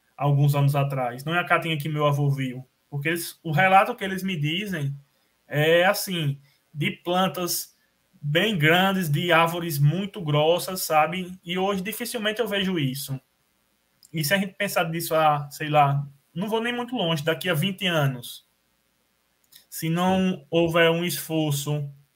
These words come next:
Speaker 1: por parte da, das autoridades de criar áreas protegidas. E, além disso, é, fazer educação ambiental mesmo, na, nas áreas onde as pessoas vivem, né?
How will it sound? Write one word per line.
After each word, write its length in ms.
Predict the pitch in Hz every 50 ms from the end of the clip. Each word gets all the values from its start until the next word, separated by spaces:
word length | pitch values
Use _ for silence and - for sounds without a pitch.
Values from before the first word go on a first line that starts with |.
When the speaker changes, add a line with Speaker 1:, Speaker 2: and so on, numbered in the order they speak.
| _ _ _ _ _ _ _
Speaker 1:
por 220 | _ 151 156 143 139
parte 360 | 143 160 156 151 139 139 143
da, 220 | 143 139 143 143 - - - - _ _ _ _ _
das 160 | 151 147 143
autoridades 640 | 156 156 147 160 156 156 147 143 143 147 147 139 135
de 220 | 139 143 147 143
criar 540 | 143 147 160 160 151 143 147 151 165 165 160
áreas 260 | 147 143 147 147 143
protegidas. 800 | - 151 151 151 147 143 156 151 147 139 135 135 135 147 135 135
E, 200 | 147 156 160 190
além 220 | 196 214 240 269
disso, 520 | 214 185 180 - - - - 147 139 139 139 143 _ _ _ _ -
é, 540 | 131 135 135 135 131 127 127 127 127 127 139
fazer 260 | 175 185 190 180 196
educação 420 | 196 202 214 220 214 214 - 208
ambiental 420 | 196 196 233 262 - 208 185 175 165
mesmo, 480 | 156 147 143 139 139 143 143 143 139 - - - _ _ _ _ _ _ -
na, 300 | 143 143 147 143 143 -
nas 260 | 147 151 156 147 139 147
áreas 720 | 147 143 143 139 139 143 143 139 139 139 - - - - _ _ _ _ _ _ _ _ -
onde 280 | 147 156 151 170 160
as 100 | 160 143
pessoas 440 | 143 156 165 165 - 170 170 160 143
vivem, 320 | 147 147 147 143 135 143 143
né? 240 | 147 156 165 -